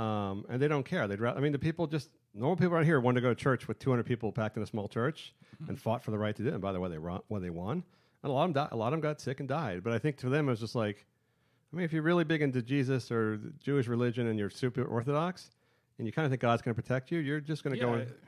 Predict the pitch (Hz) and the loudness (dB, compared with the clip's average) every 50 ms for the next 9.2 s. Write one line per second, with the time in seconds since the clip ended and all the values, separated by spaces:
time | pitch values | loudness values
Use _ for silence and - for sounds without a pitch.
0 | - - _ _ _ - - 147 147 190 208 202 - 220 202 180 165 151 151 151 | -20 -20 _ _ _ -20 -10 -4 -4 -4 -4 -4 -6 -8 -6 -6 -6 -4 -2 -2
1 | 143 135 135 120 110 - - 135 117 113 131 131 - 180 170 - - 165 160 139 | -2 -2 -4 -4 -6 -10 -10 -6 -4 -4 -4 -4 -6 -8 -8 -8 -8 -10 -8 -8
2 | 135 127 120 113 107 104 101 95 - _ _ _ _ - 117 107 110 117 127 131 | -8 -6 -6 -4 -4 -6 -8 -10 -14 _ _ _ _ -12 -12 -10 -10 -10 -10 -12
3 | 120 110 113 113 110 107 107 107 110 110 107 101 101 95 98 101 107 107 104 101 | -12 -12 -12 -12 -12 -14 -14 -14 -14 -12 -12 -14 -14 -14 -14 -12 -12 -12 -12 -12
4 | 104 101 - - - _ _ - - - - 113 107 101 98 - - - - 95 | -14 -16 -16 -20 -20 _ _ -20 -20 -20 -18 -16 -16 -16 -18 -20 -20 -20 -20 -20
5 | - 95 95 95 95 - _ - 107 92 92 90 - - - - 101 90 - - | -20 -20 -18 -18 -18 -18 _ -16 -16 -16 -16 -18 -18 -20 -18 -16 -16 -16 -14 -12
6 | - 220 202 110 95 95 92 92 - 92 - - - 92 - - - _ - 104 | -10 -8 -8 -8 -10 -12 -14 -16 -18 -18 -18 -18 -18 -18 -20 -20 -20 _ -18 -16
7 | 98 104 117 127 107 - - - - 104 101 95 92 95 95 95 - - - 147 | -16 -14 -14 -16 -18 -18 -18 -18 -16 -16 -16 -14 -14 -14 -16 -16 -16 -14 -12 -10
8 | 135 110 92 92 101 95 - - 107 104 90 82 87 - _ - 117 110 101 101 | -10 -8 -10 -10 -12 -14 -8 -4 -4 -4 -4 -4 -8 -10 _ -6 -6 -6 -6 -6
9 | 110 110 107 104 | -8 -6 -6 -8